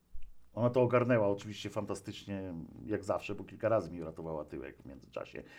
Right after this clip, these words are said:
ale to starałem się prędzej poinformować. Ale wtedy siedziałem pod radiem.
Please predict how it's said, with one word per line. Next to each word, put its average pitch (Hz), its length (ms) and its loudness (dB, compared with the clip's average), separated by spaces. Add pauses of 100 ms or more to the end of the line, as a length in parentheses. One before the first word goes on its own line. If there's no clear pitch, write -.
(140)
ale 107 140 2
to 107 100 -4
starałem 101 320 2
się 110 100 -2
prędzej 95 380 0
poinformować. 95 720 -2 (760)
Ale 113 140 8
wtedy 117 200 -2
siedziałem 117 340 4
pod 127 120 -4
radiem. 85 380 -2